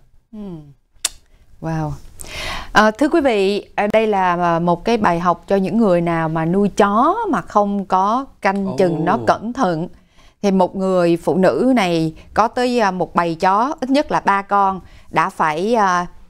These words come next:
Speaker 1: bị tịch thu hết cả ba con chó. Lý do là đây là lần thứ nhiều lần
Speaker 2: Ừ.
Speaker 1: nó đã xổng chuồng, nó chạy ra và nó tấn công những cái người hàng xóm. À, lần mới nhất đây á,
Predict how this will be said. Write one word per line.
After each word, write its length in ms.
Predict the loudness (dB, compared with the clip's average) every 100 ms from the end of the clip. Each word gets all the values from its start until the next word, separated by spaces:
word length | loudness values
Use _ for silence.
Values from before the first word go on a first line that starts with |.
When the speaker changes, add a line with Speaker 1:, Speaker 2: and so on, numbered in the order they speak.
| _ _ _ -20 -14 -2
Speaker 1:
bị 220 | 0 0
tịch 220 | 0 -2
thu 180 | 0 0
hết 260 | 2 -2 -4
cả 100 | -4
ba 160 | -2
con 200 | -2 -4
chó. 360 | 0 2 2 0
Lý 220 | -2 0
do 360 | 2 4 2 -2 -10 _ _ _
là 260 | -2 0 2
đây 240 | 0 2
là 320 | 2 2 0
lần 420 | 0 0 0 -2 -8 _
thứ 280 | 0 2 2 -2 0
nhiều 300 | 2 4 4
lần 220 | 2 0 -4 -16 -8
Speaker 2:
Ừ. 60 | -6 -4 0
Speaker 1:
nó 220 | 0 0
đã 280 | 0 -2 -4
xổng 500 | -4 -4 -4 -6 -8 -2
chuồng, 380 | 0 0 -2 -8 -6
nó 60 | -2
chạy 300 | 0 -2 -2
ra 280 | -2 -2 -4 -4
và 120 | -4
nó 180 | -2 -4 -6 _
tấn 180 | -2 0 -2
công 260 | -2 -2
những 180 | -6 -4
cái 120 | 0
người 200 | 0 0
hàng 180 | -4 -4
xóm. 340 | 2 2 2 -4 _ _ _ -20 -4
À, 100 | 0
lần 300 | 0 0 -2 -2
mới 80 |
nhất 220 | -2 -2 0
đây 220 | 2 2
á, 140 | -2